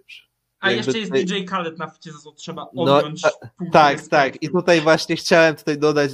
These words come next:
Speaker 1: że moment, w którym D J Khaled bawi się trochę w doktora Dre na Wesley's Theory i próbuje mówić o ki-, że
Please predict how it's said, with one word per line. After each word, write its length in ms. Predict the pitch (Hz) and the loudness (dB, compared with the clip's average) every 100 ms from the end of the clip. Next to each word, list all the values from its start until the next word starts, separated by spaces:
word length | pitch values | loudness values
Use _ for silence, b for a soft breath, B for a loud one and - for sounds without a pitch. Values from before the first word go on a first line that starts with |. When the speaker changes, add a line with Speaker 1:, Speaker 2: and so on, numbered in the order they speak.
| - | -8
Speaker 1:
że 180 | 120 127 135 _ B B B _ | -10 -10 _ _ B B B _
moment, 400 | 151 190 185 185 | 4 4 4 0
w 60 | - | -4
którym 380 | - 160 151 | -2 -2 -2
D 80 | 143 156 165 | -6 -2 -2
J 120 | 151 | -2
Khaled 460 | - 151 147 131 127 | 2 4 4 2 0
bawi 260 | 131 135 | -2 -2
się 120 | 127 | -6
trochę 240 | 131 135 135 | -8 -6 -6
w 40 | |
doktora 440 | 120 127 - 135 127 | -4 -4 0 0 2
Dre 240 | 135 135 | 2 2
na 180 | 123 120 | 2 -2
Wesley's 520 | 120 131 123 120 - _ | 0 0 -2 -4 -12 _
Theory 360 | 135 120 110 | -4 -2 -2
i 140 | 113 110 | -4 -6
próbuje 600 | - 117 123 120 113 117 - b b b | -10 -8 -4 -2 -2 -4 -8 b b b
mówić 380 | 143 135 127 120 | -6 -6 -4 -2
o 80 | 135 | -4
ki-, 160 | 143 135 131 | -4 -6 -6
że 420 | 120 127 127 123 | -2 -2 0 -2